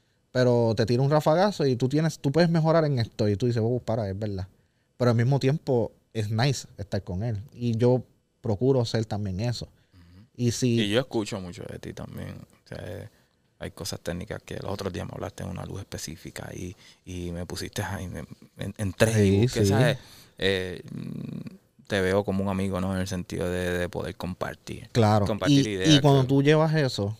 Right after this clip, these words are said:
Speaker 1: al área espiritual y tú lo llevas a la iglesia,
Speaker 2: Ujú.
Speaker 1: na-, tú, yo no tengo que pasar por todo lo que pasó Lázaro para yo poder identificarme, sino para yo poder aprender y ser mejor.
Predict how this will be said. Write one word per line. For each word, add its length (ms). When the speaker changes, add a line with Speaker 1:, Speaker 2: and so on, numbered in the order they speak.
Speaker 1:
al 160
área 140
espiritual 420
y 60
tú 100
lo 80
llevas 280
a 40
la 80
iglesia, 440
Speaker 2:
Ujú. 360
Speaker 1:
na-, 340
tú, 320
yo 180
no 140
tengo 300
que 140
pasar 380
por 180
todo 180
lo 120
que 80
pasó 260
Lázaro 380
para 240
yo 160
poder 220
identificarme, 720
sino 340
para 240
yo 140
poder 240
aprender 400
y 20
ser 160
mejor. 380